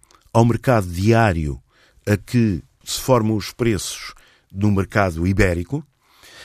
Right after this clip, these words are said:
foi muito simpático quando os preços desciam todos os dias. Mas, já o outro dizia,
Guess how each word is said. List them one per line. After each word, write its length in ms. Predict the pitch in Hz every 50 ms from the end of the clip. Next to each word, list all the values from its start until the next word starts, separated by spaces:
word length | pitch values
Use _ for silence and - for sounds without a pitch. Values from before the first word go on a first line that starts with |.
| - - - - - _ _ _
foi 320 | _ - - - - 185
muito 260 | 170 170 190 185 - -
simpático 720 | 165 170 151 - 156 147 151 143 - 165 135 - - - -
quando 200 | - - 151 151
os 80 | 127 -
preços 300 | - - 139 131 - -
desciam 380 | - - - 143 135 135 135
todos 240 | 131 131 135 127 117
os 120 | 127 131 120
dias. 480 | 123 120 101 87 82 82 - - - _ _ _ _ _ _ _ _ _ -
Mas, 520 | - 92 104 107 113 120 - - - - _ _ _ _ _ _ _ _ _ _ _ _ _ _ _ _ _ -
já 400 | - 78 82 98 95 92 92 95 - -
o 100 | 98 95
outro 240 | 101 95 - 87 87
dizia, 600 | 92 95 87 90 107 117 120 123 117 117 120